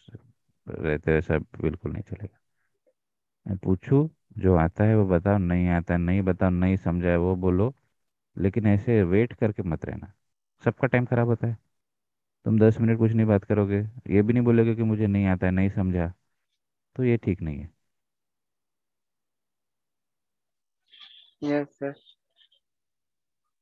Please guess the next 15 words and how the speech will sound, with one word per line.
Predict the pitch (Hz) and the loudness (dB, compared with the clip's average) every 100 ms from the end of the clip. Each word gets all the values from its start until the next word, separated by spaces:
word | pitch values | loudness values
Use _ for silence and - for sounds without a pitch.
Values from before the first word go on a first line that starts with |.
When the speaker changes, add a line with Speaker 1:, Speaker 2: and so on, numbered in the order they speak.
| _ _ _ | _ _ _
Speaker 1:
ठीक | 110 - | -8 -4
है, | 135 101 - | -4 -4 -8
रिस-, | 98 98 - - _ - - | -4 -6 -6 -20 _ -20 -6
quick | - 123 123 | 0 0 2
respond | 117 113 - 107 107 | 0 2 0 0 2
करो, | 104 117 175 _ _ _ - | 0 0 -4 _ _ _ -4
नहीं | 104 123 | 0 2
आता | 120 107 | 2 2
है | 110 | 0
नहीं | 110 123 | -2 -2
बोलो, | 127 123 139 | -2 -2 0
आता | 120 101 104 | -2 -2 -2
है | 104 | 0
आता | 90 90 82 | 0 -2 -6
बोलो। | 78 101 | -6 -12